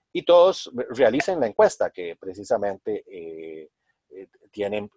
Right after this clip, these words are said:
por, por ahí ubicada, ¿verdad? Entonces, eh, vamos a hacer, eh,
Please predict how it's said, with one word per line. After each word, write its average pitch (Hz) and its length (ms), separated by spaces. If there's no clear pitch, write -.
por, 87 260
por 82 180
ahí 82 220
ubicada, 73 540
¿verdad? 71 160
Entonces, 87 580
eh, 78 580
vamos 92 320
a 107 40
hacer, 98 420
eh, 80 400